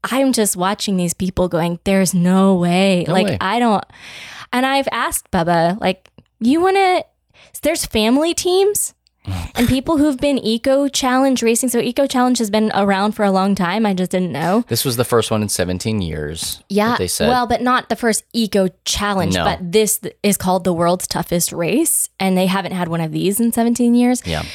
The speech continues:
Speaker 1: But, like, there are people who start, started racing with their kids when they were ten.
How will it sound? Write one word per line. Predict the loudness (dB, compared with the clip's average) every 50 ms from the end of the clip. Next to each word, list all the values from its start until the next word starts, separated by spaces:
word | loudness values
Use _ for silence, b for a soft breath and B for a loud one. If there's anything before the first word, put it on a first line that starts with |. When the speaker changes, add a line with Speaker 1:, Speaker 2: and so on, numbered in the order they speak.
| B B B B B
Speaker 1:
But, | -4 -2 -2 -2 -4 -2
like, | -2 0 0 0 -2 -6 -20 _ _ _ _ _ _ _ _ _ _ _
there | -8 -4 -2 0 0 2 2
are | 2
people | 2 0 0 0 0 2 2
who | 2 2
start, | 0 0 -2 -2 -2 -2 -6 -8 _
started | -8 -4 -2 0 0 0 0 0 2
racing | 2 2 2 2 2 2 2
with | 2 2 2
their | 0 -2 -2
kids | 0 0 0 0 2 2
when | 2 4 4 4
they | 4 4
were | 2 0 -2
ten. | -4 -6 -4 -2 0 0 -2 -4 -6